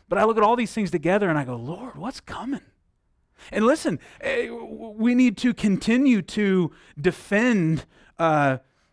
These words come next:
the, those who are in peril. We need to, uh, fight for the innocent, and we need to, as it pertains to our country, by all means, yes, stand for truth and, and, and stand for religious liberty and religious freedom.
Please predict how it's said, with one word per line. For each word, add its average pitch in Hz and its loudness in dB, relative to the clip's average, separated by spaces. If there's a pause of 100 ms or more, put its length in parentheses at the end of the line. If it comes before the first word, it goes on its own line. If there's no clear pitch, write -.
(120)
the, 170 -4
those 196 0
who 185 0
are 165 4
in 147 0
peril. 214 4
We 156 0
need 156 -2
to, 160 0 (220)
uh, 170 -8
fight 214 -2
for 175 -4
the 160 0
innocent, 170 0
and 147 0
we 160 0
need 165 -2
to, 185 -2
as 165 -2
it 160 -6
pertains 180 -2
to 180 -4
our 165 0
country, 175 -4
by 160 0
all 180 0
means, 190 0
yes, 185 0
stand 180 -4 (800)
for 156 0
truth 214 -2
and, 143 -2 (300)
and, 147 -2
and 143 -2
stand 208 -4
for 165 -2
religious 151 -4
liberty 180 0
and 147 -2
religious 147 -2
freedom. 170 -2